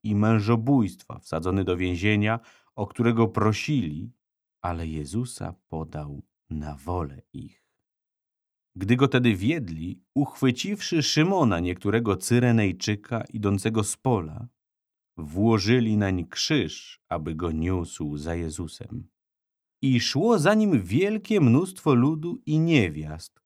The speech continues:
które go płakały i narzekały.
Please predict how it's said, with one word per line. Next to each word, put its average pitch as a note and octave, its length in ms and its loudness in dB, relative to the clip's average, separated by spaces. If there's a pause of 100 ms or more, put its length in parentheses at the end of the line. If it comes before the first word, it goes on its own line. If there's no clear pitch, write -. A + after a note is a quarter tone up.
(100)
które G2 200 -2
go G2 180 2
płakały G#2+ 1080 0
i G#2+ 140 2
narzekały. F#2 840 -2